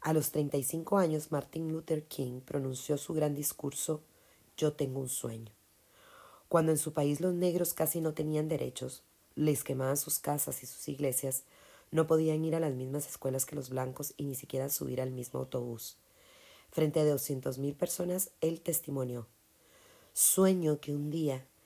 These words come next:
en las rojas colinas de Georgia, los hijos de los antiguos esclavos y los hijos de los antiguos dueños de esclavos se puedan sentar juntos a la mesa de la hermandad. Sueño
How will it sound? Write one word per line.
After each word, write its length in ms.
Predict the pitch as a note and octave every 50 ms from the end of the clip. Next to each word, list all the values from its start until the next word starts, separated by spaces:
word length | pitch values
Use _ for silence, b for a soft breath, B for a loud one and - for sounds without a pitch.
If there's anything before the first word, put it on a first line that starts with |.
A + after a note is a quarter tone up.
| B B B B B B
en 160 | - D3+ D3+ C#3+
las 160 | C#3 C3+ C3
rojas 380 | C3 C#3 D3+ - F3 F3 E3+
colinas 480 | - - D3+ C#3 C3+ C3+ C3+ C#3+ C#3+ C#3+
de 100 | D3 C3+
Georgia, 500 | C3+ - B2+ B2+ B2 A#2+ - B2+ B2+ - _ _ _ B B B B B B B
los 300 | B D#3+ D#3+ D3 - - D#3
hijos 220 | C#3 - F3 E3+
de 80 | E3 E3+
los 180 | E3+ D3 -
antiguos 500 | D3 C3 B2 - - C#3 C#3+ D3 D3 -
esclavos 760 | D3+ - - - - - D3+ D3 D3 C#3 C3 B2+ B2+ - - - _
y 120 | - D3+ C3+
los 320 | C3 B2+ - - - D#3
hijos 260 | C#3+ - - D#3 D3
de 80 | - C3
los 220 | B2+ A#2+ - -
antiguos 520 | B2 A#2+ A#2 - C3+ C3 C#3+ D3+ C#3+ C#3 -
dueños 480 | - C#3+ D3 C#3+ D3 D3 B2+ B2+ B2+ -
de 40 |
esclavos 640 | B2+ - - - C3 C3 B2+ B2+ C3+ C#3 - - - B B B B B B B B B B
se 180 | - - D#3
puedan 340 | D3+ - C#3+ C#3+ C#3+ D3+ D3+
sentar 440 | C#3+ - D3+ C3+ B2+ - - C3 B2
juntos 640 | A#2 - - - - D#3+ D#3+ D#3+ D#3+ - D#3+ - -
a 60 | D3+
la 100 | D3 C3+
mesa 360 | B2+ B2+ C3 C3+ - - D3+
de 120 | D3+ D3 C#3
la 100 | C3+ C3
hermandad. 640 | B2+ A#2+ B2 B2 B2 B2 B2 A#2+ B2+ B2+ B2 A#2 - _ _ _ _ _ _ B B B B B B B B B B B B B
Sueño 840 | - - - - - F3 F3 F3+ F#3+ F#3 D#3+ D3 C#3+ C#3+ C#3+ C#3+